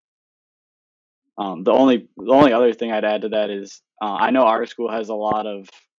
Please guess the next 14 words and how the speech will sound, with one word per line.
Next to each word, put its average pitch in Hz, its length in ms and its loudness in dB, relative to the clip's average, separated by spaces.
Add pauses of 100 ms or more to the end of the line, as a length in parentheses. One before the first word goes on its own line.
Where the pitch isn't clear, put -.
(120)
faculty 107 540 -6
and, 104 280 -14
and 107 140 -12
people 113 240 -8
that 104 100 -8
can 104 100 -14
help 107 240 -10
us 104 160 -12
with 107 200 -10
that 104 220 -8
and 98 140 -14
building 107 280 -8
the 98 80 -16
simulations. 101 760 -14